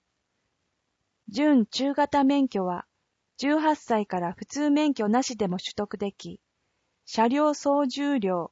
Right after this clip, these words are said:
七点五トン未満、最大積載量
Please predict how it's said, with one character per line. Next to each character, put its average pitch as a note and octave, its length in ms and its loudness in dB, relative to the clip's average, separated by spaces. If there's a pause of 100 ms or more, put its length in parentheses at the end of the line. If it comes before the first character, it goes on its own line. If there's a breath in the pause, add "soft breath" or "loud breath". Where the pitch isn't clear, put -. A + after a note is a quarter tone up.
(260)
七 C#4 260 2
点 G3 260 0
五 F3+ 160 -2
ト A#3+ 180 2
ン A#3+ 100 4
未 A#3+ 120 4
満、 F3 300 -2 (1000)
最 B3+ 340 0
大 C4 220 2
積 - 280 -10
載 B3+ 300 -2
量 E3+ 300 -6